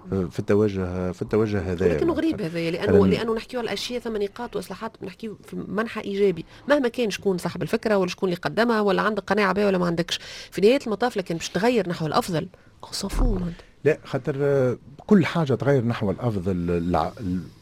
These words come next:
Speaker 1: أو موين، مي معناتها تنجم تضر عباد وت-، و-، و-،
Speaker 2: كيما كل شيء في
Speaker 1: معناتها دي
Speaker 2: الحياة.
Speaker 1: جروب، كيما كل شيء، ما
Speaker 2: مم.
Speaker 1: اللي، اللي باش يتضر ماهوش باش يسلم فيها. دونك نبداو مثلًا لوا، لوا دو لا، آه،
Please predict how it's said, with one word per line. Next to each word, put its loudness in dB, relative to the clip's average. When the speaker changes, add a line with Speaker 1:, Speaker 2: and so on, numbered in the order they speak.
Speaker 1:
أو 6
موين، 2
مي -2
معناتها 0
تنجم -2
تضر 0
عباد -2
وت-، -4
و-، -6
و-، -2
Speaker 2:
كيما 2
كل -4
شيء 0
في 2
Speaker 1:
معناتها 0
دي 2
Speaker 2:
الحياة. -2
Speaker 1:
جروب، 6
كيما 2
كل -4
شيء، 2
ما 0
Speaker 2:
مم. -4
Speaker 1:
اللي، -2
اللي -2
باش -12
يتضر -2
ماهوش 4
باش -6
يسلم -2
فيها. -6
دونك -6
نبداو 0
مثلًا -4
لوا، 6
لوا 4
دو 0
لا، 0
آه، 0